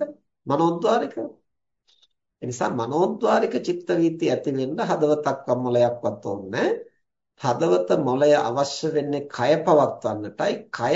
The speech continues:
ඇසුරු කොටගෙන අරමුණු ගන්නකොට චක්කුද්්වාරික, සෝතද්්වාරික,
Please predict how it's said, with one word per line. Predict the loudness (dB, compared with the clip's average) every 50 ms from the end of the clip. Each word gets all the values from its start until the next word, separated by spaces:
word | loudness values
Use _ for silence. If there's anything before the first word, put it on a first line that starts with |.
| 4 4
ඇසුරු | 2 0 -4 -2 -2 0 0 0 -2 -2
කොටගෙන | -2 -2 0 2 0 0 2 2 0 0 0 -2
අරමුණු | -2 -2 -2 0 0 -2 -2 -2 0
ගන්නකොට | 2 2 2 0 0 -2 -4 -4 -4 -4
චක්කුද්්වාරික, | -2 -2 -2 -2 -2 -4 -8 -10 -8 -6 -4 -2 0 0 0 -2 -4 -6
සෝතද්්වාරික, | -6 -2 -2 -2 -2 0 0 -2 -2 0 -2 -2 0 0 -2 -2